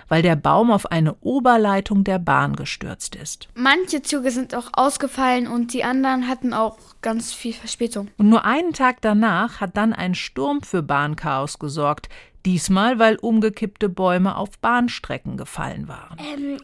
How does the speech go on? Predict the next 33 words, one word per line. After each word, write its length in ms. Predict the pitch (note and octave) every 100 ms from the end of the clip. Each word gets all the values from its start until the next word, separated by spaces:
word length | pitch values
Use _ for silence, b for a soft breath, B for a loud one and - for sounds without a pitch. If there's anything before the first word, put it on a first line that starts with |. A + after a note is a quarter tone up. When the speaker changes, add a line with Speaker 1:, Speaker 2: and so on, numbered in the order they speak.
| -
Speaker 3:
es 260 | C#4+ C#4 C#4+
waren 160 | C#4
ganz 200 | C#4+ D4+
viele 240 | - D4 C#4+
Leute 200 | C#4+ -
verärgert, 680 | D4+ D4 C#4 D#4 D#4 D4+
weil 200 | D4+ C#4
ganz 240 | C#4 D4 D4
viele 260 | D4 C#4
Züge 400 | C#4 - D#4 E4
nicht 160 | D4+ D4+
fahren 320 | - D4+ D4+
konnten. 540 | D4+ C#4+ D4 D4+ D4 D4+ B B B
Ähm, 520 | C#4 C#4 C4+ C#4 C4+ - -
und 360 | D4 C#4+ C#4+ C#4+
sie 300 | - - C#4
sind 180 | D4+ D#4
halt 140 | D4+
verärgert, 560 | - C4 D#4 D#4 C4+ C4+
weil 160 | C4
sie 240 | C4 C4+ C#4 B B
vielleicht 380 | - C#4+ C#4 -
verreisen 500 | C4+ C4+ F4 E4+ D#4
wollten, 640 | D4+ D4+ D4+ D#4 D4+ C#4+ B B -
irgendwo 300 | C4+ B3 C#4+
hin 320 | D#4+ E4+ D4+
wollten, 540 | D#4 D#4 D#4 C#4+ C#4+
zum 180 | C#4 B3
Fußballstadion 760 | B3+ F4 E4+ D4 C#4+ D4 C#4+ B3+
oder 220 | D4 -
irgendwo 280 | F4 D#4+ D4+
anders 380 | D4+ C4+ -
hin. 160 | A#3+ A#3